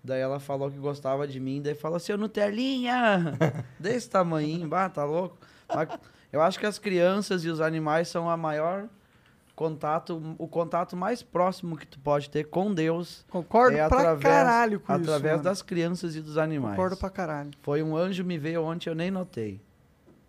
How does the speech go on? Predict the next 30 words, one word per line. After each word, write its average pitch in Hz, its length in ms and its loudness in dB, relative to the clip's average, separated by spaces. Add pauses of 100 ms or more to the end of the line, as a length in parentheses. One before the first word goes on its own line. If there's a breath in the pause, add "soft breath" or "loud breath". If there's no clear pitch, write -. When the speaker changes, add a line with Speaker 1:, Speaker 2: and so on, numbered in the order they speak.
(1300 soft breath)
Speaker 1:
Por 131 160 -8
isso 127 160 -6
que 156 60 -4
eu 147 40 2
acabei 147 360 -4
chorando, 143 500 -2
né, 113 120 -6
cara? 107 220 -10
E 104 320 -10 (520 soft breath)
quase 143 340 -2
choro 156 300 0
até 160 200 -2
agora 156 460 2
também, 117 380 -4
né? 104 160 -10 (120)
Speaker 2:
Relembrando. 151 460 -14 (240)
Speaker 1:
É, 120 400 -6 (100)
ah, 135 300 -6
tá 120 140 -8
louco. 113 340 -10 (1120 soft breath)
É 107 60 -12
muito 139 320 -6
forte 135 340 -4
pra 127 160 -6
mim 120 300 -6 (560 soft breath)
ter 139 160 -2
contato 143 500 -4
com 139 180 -6
crianças, 123 580 -6
cara. - 200 -20